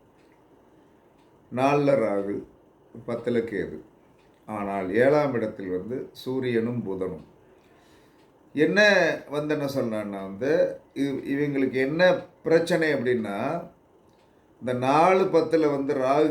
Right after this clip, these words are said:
கேதுகள் இருக்கிற காரணத்தினால, இந்த ஏழாம் இடத்தில் இருக்கிற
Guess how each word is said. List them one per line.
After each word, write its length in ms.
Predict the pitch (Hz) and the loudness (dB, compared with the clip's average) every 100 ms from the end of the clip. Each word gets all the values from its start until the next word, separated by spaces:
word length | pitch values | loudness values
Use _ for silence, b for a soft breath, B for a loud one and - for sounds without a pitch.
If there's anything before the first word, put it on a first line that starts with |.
| 147 | 2
கேதுகள் 400 | 135 131 123 113 | 0 0 0 -2
இருக்கிற 260 | 113 117 110 - | -2 -2 -4 -2
காரணத்தினால, 760 | 110 113 110 101 98 90 87 85 95 123 123 - _ b b b b - | -2 0 -2 -6 -10 -12 -12 -8 -4 -4 -4 -10 _ b b b b -8
இந்த 320 | 131 147 139 135 127 127 139 | -2 0 2 2 4 4 4
ஏழாம் 380 | 170 190 185 175 | 6 6 6 4
இடத்தில் 340 | 165 156 147 | 2 0 -2
இருக்கிற 280 | 135 131 123 | -2 -2 -2